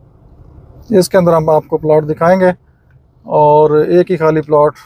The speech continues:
आपको नज़र आएगा। यहाँ से आप स्ट्रीट number fifteen में enter होंगे। ये left side पे plot for sale। मैं आगे से ज़रा वापस आता हूँ,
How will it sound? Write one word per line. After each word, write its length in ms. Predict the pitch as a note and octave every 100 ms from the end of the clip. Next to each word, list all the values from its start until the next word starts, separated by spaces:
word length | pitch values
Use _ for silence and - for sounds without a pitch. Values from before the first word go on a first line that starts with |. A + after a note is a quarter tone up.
| _ D#3
आपको 400 | D3+ C#3+ - D3+
नज़र 340 | D3 D3 D#3
आएगा। 240 | F3+ E3 - _ _ _ _ _ _ _ _ _ _ _ _ D#3+
यहाँ 300 | D#3 D3+ D3
से 180 | E3
आप 220 | D3+ D3 C#3+ _
स्ट्रीट 420 | _ D3 D3 D#3+
number 240 | D#3 D3+ C3+
fifteen 420 | D3 - E3 F3
में 120 | F3
enter 160 | E3 E3+
होंगे। 220 | E3+ E3+ G3 _ _ _ _ - _ C3 C3 _ _ _ _ _ _ _ - _ - - - - - E3
ये 60 |
left 260 | D3 F3+ F3+
side 280 | F3+ D#3+ D#3
पे 220 | D#3 D3+
plot 560 | - _ _ D3 C#3 -
for 60 | C#3 -
sale। 240 | E3 F#3+ - _ _ _ _ - - _ _ _ _ _ _ - - _
मैं 460 | E3 D#3+ E3 E3 D#3+ - E3
आगे 280 | E3 F#3
से 160 | F3 E3+
ज़रा 360 | D#3 D#3 D3+ C#3 _
वापस 400 | D#3+ D3 C#3 -
आता 200 | D3
हूँ, 80 | E3+